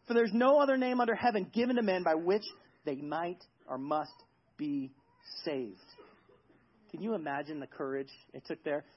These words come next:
I, I wanna explore that a little bit because Peter's gone on a journey here. I joked about it before, but Peter's gone on a journey. Peter's first interaction with Jesus was very simple. He's fishing with Andrew, and Jesus says, "Hey,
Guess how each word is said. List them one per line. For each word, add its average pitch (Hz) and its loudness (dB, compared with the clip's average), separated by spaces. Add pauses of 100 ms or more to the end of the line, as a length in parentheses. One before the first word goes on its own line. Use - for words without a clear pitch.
(160)
I, 208 4
I 233 2
wanna 349 2
explore 262 0
that 240 4
a 202 6
little 180 2
bit 180 -2
because 196 -2
Peter's 370 6
gone 330 6
on 294 6
a 254 4
journey 262 4
here. 143 -2 (460)
I 208 6
joked 330 4
about 269 6
it 220 -4
before, 240 2 (240)
but 233 2
Peter's 339 4
gone 311 4
on 285 4
a 233 0
journey. 247 2 (180)
Peter's 381 6
first 349 4
interaction 294 4
with 226 2
Jesus 214 4 (320)
was 226 4
very 294 4
simple. 285 0
He's 285 2
fishing 339 4
with 233 2
Andrew, 220 4 (680)
and 214 2
Jesus 302 2
says, 220 0
"Hey, 294 6